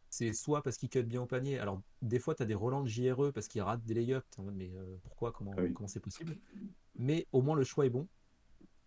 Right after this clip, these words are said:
Speaker 1: Il cut au panier, et cetera. Et quand il se met à attaquer le cercle balle en main, c'est que soit il est en feu, soit, euh, bah, quand on se prend le trente zéro contre Dallas, c'est le seul qui se bouge le cul en attaque. Donc, faut bien qu'il y ait un mec qui tente des tirs. Mais, euh, mais voilà, offensivement, je suis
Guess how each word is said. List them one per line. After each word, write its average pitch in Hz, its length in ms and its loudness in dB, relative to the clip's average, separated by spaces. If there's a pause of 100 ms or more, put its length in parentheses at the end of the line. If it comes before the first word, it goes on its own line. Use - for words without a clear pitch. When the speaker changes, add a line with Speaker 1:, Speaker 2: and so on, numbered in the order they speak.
(140)
Speaker 1:
Il 120 80 0
cut 131 200 2
au 123 60 0
panier, 120 280 0
et 123 60 0
cetera. 120 520 0
Et 120 60 0
quand 143 200 -4
il 151 60 -2
se - 100 -4
met 143 60 0
à - 20 2
attaquer 135 220 -4
le 120 60 -2
cercle 117 240 -4
balle 117 160 0
en 123 80 -2
main, 147 120 -2
c'est - 140 -4
que - 60 -14
soit 147 160 0
il 135 80 2
est - 20 0
en 127 100 0
feu, 156 380 -2
soit, 135 440 -2
euh, 104 140 2
bah, 98 140 -2
quand 107 180 -8
on 113 60 -6
se - 60 -10
prend - 120 -6
le 117 60 -4
trente 110 180 -6
zéro 110 200 0
contre 110 180 -4
Dallas, 123 200 0
c'est - 180 -4
le 101 80 -4
seul 131 220 0
qui 123 120 -4
se 110 40 -4
bouge 113 160 -2
le 117 80 2
cul 113 120 -6
en 117 80 -4
attaque. 113 280 -2
Donc, 95 140 -8
faut - 140 -6
bien 113 140 -4
qu'il - 100 -18
y - 20 -4
ait 104 40 -4
un - 20 -4
mec 117 140 -4
qui 110 100 -10
tente 107 140 -4
des 104 100 -4
tirs. 101 180 -8 (960)
Mais, 107 180 0
euh, 101 220 0
mais 107 100 -2
voilà, 117 240 0 (100)
offensivement, 135 580 -2
je - 80 -8
suis 101 380 -2